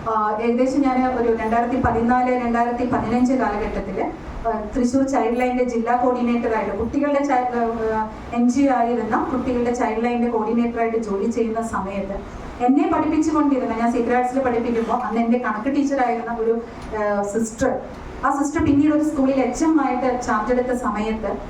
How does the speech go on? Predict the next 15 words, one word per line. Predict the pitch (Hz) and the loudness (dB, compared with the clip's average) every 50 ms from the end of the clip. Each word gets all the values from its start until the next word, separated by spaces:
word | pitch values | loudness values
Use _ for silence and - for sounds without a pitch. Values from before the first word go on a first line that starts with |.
| - - - - - | -10 -10 -10 -8 -4
സിസ്റ്റർ | 269 262 247 - 294 | -4 -2 0 0 0
എന്നെ | 262 262 262 269 269 | 2 2 2 0 0
ഫോണിൽ | - 240 233 233 247 254 247 | 0 -2 0 0 0 0 0
വിളിച്ചിട്ട് | 226 220 214 - 254 233 240 | 0 0 -2 -2 -2 -2 0
പറയാണ്, | 233 214 202 202 208 208 208 202 202 214 | 0 0 0 0 -2 -2 -2 -2 -2 0
"മോളെ, | 220 226 233 240 - - - - 269 269 - - - - - - - - - - - - - - - - - - - - | 0 0 0 -2 -2 -4 -4 -2 -2 -2 -2 -4 -6 -8 -8 -10 -10 -10 -12 -12 -12 -10 -10 -10 -10 -10 -8 -6 -4 -2
ആ, | - 202 | 0 0
സ്കൂളിൽ | 202 - - - 277 269 294 302 | 0 -2 0 0 0 2 2 2
ഒന്ന് | 311 - 254 254 | 2 0 0 0
വരണം, | 254 226 226 220 220 220 220 - | 0 0 -2 -2 -2 -2 -2 -2
എൻ്റെ | 214 220 226 | -2 0 0
ഒരു | 233 233 | 0 0
കുട്ടിക്ക് | 226 226 214 240 240 240 240 - | 0 -2 -2 -2 -2 0 0 0
കൗൺസിലിംഗ് | - 202 208 214 226 226 247 226 214 | 0 -2 -2 -2 -2 -2 -2 0 0
ആവശ്യമുണ്ട്." | 196 190 190 196 202 - 190 175 175 | 0 0 0 -2 -4 -4 -4 -4 -2